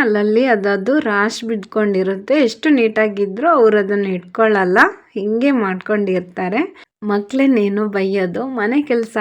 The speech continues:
ಅನ್-, ದಿನ ಮಾಡ್ಲೇಬೇಕು. ಅದು ದಿನ ನಮ್ಮ ಮನೆಯನ್ನು ಗುಡಿಸಿ ಕ್ಲೀನ್ ಮಾಡಿ ಅಚ್ಚುಕಟ್ಟಾಗಿ ಇಟ್ರೇನೆ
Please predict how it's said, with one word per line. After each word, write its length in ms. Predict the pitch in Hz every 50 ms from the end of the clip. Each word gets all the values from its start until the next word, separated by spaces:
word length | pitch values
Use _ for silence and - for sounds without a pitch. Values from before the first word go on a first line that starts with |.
| 202 190
ಅನ್-, 200 | 190 214 269 339 339 - - - 196
ದಿನ 180 | 214 226 226 240 262 277 226 196
ಮಾಡ್ಲೇಬೇಕು. 880 | 185 185 196 208 202 208 240 269 269 254 220 190 185 185 180 185 - 196 196 190 175
ಅದು 200 | 175 180 202 254 339 330 -
ದಿನ 200 | 208 214 226 254 285 302
ನಮ್ಮ 180 | 277 247 220 208 202
ಮನೆಯನ್ನು 560 | 190 190 196 202 214 226 220 208 202 208 226 240 220 214
ಗುಡಿಸಿ 420 | - 190 190 196 - _ - 220 226 269 285 -
ಕ್ಲೀನ್ 300 | - 214 202 208 208 202 202
ಮಾಡಿ 320 | 190 190 185 185 190 233 302 - - - - - - - _ -
ಅಚ್ಚುಕಟ್ಟಾಗಿ 680 | 208 208 - - - 214 202 208 - 208 196 196 190 190
ಇಟ್ರೇನೆ 480 | 185 185 185 - 190 190 196 233 302